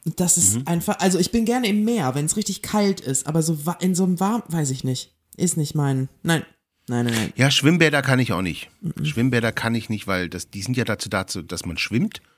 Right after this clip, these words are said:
Speaker 2: Und schwimmen finde ich doof.
Speaker 1: Ja, und ich hab ja dieses Ding mit diesen, mit den Haaren auf dem Boden, auf den Fliesen, wo ich dann sofort so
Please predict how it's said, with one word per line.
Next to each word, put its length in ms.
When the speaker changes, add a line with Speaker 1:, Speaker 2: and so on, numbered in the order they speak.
Speaker 2:
Und 180
schwimmen 240
finde 200
ich 60
doof. 120
Speaker 1:
Ja, 180
und 60
ich 120
hab 120
ja 100
dieses 300
Ding 180
mit 180
diesen, 280
mit 120
den 240
Haaren 340
auf 120
dem 160
Boden, 260
auf 120
den 100
Fliesen, 460
wo 100
ich 100
dann 160
sofort 400
so 280